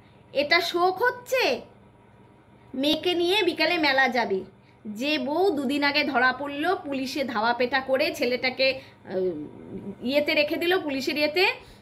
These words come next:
আর এখন সে স্বামীর কাছে আছে, পাড়ার লোক একঘরে করে রাখছে, কেউ দেখতে পারে না, থু থু দিচ্ছে চারিপাশে, ফ্ল্যাট থেকে ঘাড় ধাক্কা দিয়ে বের করে দিচ্ছে।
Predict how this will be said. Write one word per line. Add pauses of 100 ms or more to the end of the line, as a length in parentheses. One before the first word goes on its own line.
আর
এখন (360)
সে
স্বামীর
কাছে
আছে,
পাড়ার
লোক
একঘরে
করে
রাখছে, (160)
কেউ
দেখতে
পারে
না, (120)
থু
থু
দিচ্ছে
চারিপাশে, (360)
ফ্ল্যাট
থেকে
ঘাড়
ধাক্কা
দিয়ে
বের
করে
দিচ্ছে।